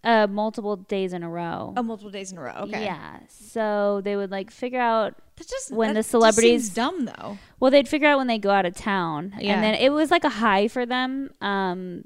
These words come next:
Speaker 1: so they would be like, "Well, what else can we get? What else can we get? What else can we get?" And it was, it was a really,
Speaker 2: Mm-hmm.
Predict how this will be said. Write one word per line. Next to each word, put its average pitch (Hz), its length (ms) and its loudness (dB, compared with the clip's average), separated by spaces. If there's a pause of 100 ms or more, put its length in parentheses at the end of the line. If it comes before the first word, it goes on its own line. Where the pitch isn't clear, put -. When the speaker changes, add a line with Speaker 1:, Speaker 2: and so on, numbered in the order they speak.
Speaker 1:
so 185 560 0
they 180 160 -2
would 180 220 -4
be 180 100 -2
like, 170 240 -6
"Well, 175 140 0
what 170 140 -2
else 240 180 -4
can 202 100 -14
we 170 60 -10
get? - 180 -10
What - 260 -6
else 220 220 0
can - 120 -12
we 95 60 -10
get? - 160 -10
What 180 360 -2
else 240 200 2
can 190 100 -8
we - 60 -8
get?" - 220 -10 (100)
And 185 380 -6
it - 80 -8
was, 185 320 -8 (140)
it 202 100 -6
was 208 220 0
a 180 80 -2
really, 180 640 -4 (360)
Speaker 2:
Mm-hmm. 226 360 -10